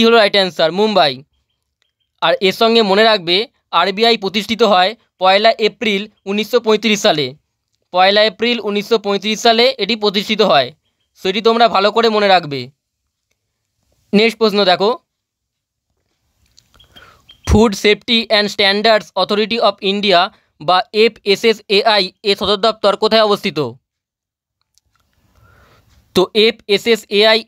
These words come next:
এর সদর দপ্তর নিউ দিল্লিতে অবস্থিত। অপশান ডি হলো রাইট অ্যান্সার, নিউ দিল্লিতে Food Safety and Standards Authority of India এর সদর দপ্তর অবস্থিত। আর এই এফএসএসএআই এটি প্রতিষ্ঠিত হয় পাঁচই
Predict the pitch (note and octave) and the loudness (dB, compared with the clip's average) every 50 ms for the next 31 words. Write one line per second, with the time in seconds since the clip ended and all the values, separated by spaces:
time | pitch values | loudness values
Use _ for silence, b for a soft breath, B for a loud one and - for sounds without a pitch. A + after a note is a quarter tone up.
0 | - G#3+ G#3 - G#3 F3+ G3 G#3+ F#3+ A3+ G#3+ - - F#3+ F3+ G3 A#3+ - _ _ | -4 -4 -2 -2 -2 -2 -2 -2 0 -2 -2 0 2 2 2 2 2 0 _ _
1 | _ _ _ _ _ _ - E3 F3+ G#3 A3+ G3+ G#3 A3+ A3 A#3 F#3+ A#3 A3 G#3 | _ _ _ _ _ _ -2 0 2 2 2 2 2 2 0 2 2 2 2 2
2 | G#3 A3 A#3 - G3+ D#3 E3 D3+ C3+ C3 - _ _ _ _ _ _ - G3 F#3+ | 2 0 -2 -4 -6 -6 -6 -6 -6 -8 -12 _ _ _ _ _ _ -2 -2 -2
3 | - - A#3+ A#3 A3+ F#3+ G3 A3+ A#3 A3+ A3+ A3 A3 G#3 G3 F#3 G3 F#3 F3+ F3 | -2 -2 -2 -2 0 0 0 2 2 2 2 2 2 2 2 2 0 0 -2 -2
4 | D3+ E3 D3+ C#3 C#3 - _ _ _ _ _ _ _ D#3 E3+ F#3+ G#3 A3 F#3+ A3+ | -2 -2 -2 -2 -4 -6 _ _ _ _ _ _ _ -6 -2 -2 -2 0 0 -2
5 | G#3+ G#3+ A#3 A3+ A#3 B3 A#3+ A#3+ - G#3 A3 A3+ G3 - G#3+ G#3 G#3 G#3 - A#3+ | 0 0 -2 0 2 0 0 0 -2 -4 -4 -4 -4 0 0 0 0 0 -2 -2
6 | A#3 A#3+ - - G3 F#3+ G3 F#3+ - - G3 F#3+ G3 G#3 G3+ A3+ A3+ G#3 - - | -2 -2 0 0 0 0 0 -2 -2 -2 0 0 0 0 0 0 0 0 -2 -4
7 | F#3 F3+ G#3 G3+ A3 G#3+ A3+ A3+ A3+ A3 - G3+ F#3+ G3 G3 G3+ G#3+ A3+ B3 A#3+ | -2 -2 0 -2 -2 0 2 0 0 0 -2 -4 -4 -2 0 2 2 2 2 0
8 | b b b b b b b _ G3 G3+ G3 - F#3 G3 F#3 G3+ A3 G#3+ G#3 A#3+ | b b b b b b b _ -4 -4 -2 -2 -2 -2 0 0 0 0 0 -2
9 | A#3+ - G#3+ G#3+ G#3+ G#3+ G3+ - G3 E3+ D3 D3+ B2+ B2+ D3+ _ _ _ _ _ | 0 0 2 2 2 2 0 0 -6 -6 -6 -6 -8 -8 -12 _ _ _ _ _
10 | _ _ _ _ _ _ _ _ _ _ E3+ E3 F3 F3+ - - G3+ G3+ A3 A3 | _ _ _ _ _ _ _ _ _ _ 0 0 0 0 -2 -2 -2 -2 -2 0
11 | - G#3+ A3 G#3+ - _ G#3 F#3+ E3 A3 A3 - - _ G#3 G3+ A3 G#3+ G3+ G3 | 0 0 0 0 0 _ -6 -4 -2 -2 -2 -2 -4 _ 0 2 2 2 2 0
12 | - - _ _ G3+ F3+ G3+ G3+ - G3 F#3 G#3+ - - A3+ G3+ A3+ G3 F3+ F3 | -4 -8 _ _ -8 -8 -8 -8 -8 -8 -6 -6 -6 -6 -4 -2 0 2 2 2
13 | F#3+ A3 - _ _ _ _ _ _ _ _ _ _ - F3+ F3+ G3 - A3+ A#3 | 0 -2 -6 _ _ _ _ _ _ _ _ _ _ -6 -4 -4 -2 -2 -4 -4